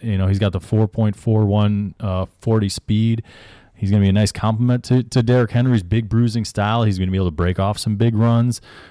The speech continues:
But as far as fantasy production, y-, you know, he's not gonna get enough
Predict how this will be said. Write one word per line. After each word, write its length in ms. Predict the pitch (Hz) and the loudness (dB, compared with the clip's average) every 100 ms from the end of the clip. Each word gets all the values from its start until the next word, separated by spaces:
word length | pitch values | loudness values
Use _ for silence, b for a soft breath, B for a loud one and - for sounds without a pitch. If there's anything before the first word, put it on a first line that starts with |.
| B _ _ | B _ _
But 160 | - 107 | 0 2
as 80 | 107 | 0
far 320 | - 156 156 | 0 2 2
as 260 | 131 104 - | 2 0 -4
fantasy 520 | - 92 113 98 113 | -4 0 0 0 -4
production, 1000 | - 101 78 95 110 - - 156 151 143 | -4 -4 -4 -2 -2 -2 -2 -2 -2 -4
y-, 80 | - | -10
you 600 | 67 82 87 101 123 127 | -20 -20 -20 -18 -12 -6
know, 160 | 107 95 | -4 -2
he's 380 | 85 - 165 165 | -6 -6 -6 -4
not 180 | 160 143 | -4 -2
gonna 160 | 107 | -2
get 220 | 87 101 | 0 -2
enough 500 | 98 87 95 98 - | -2 0 -2 -2 -8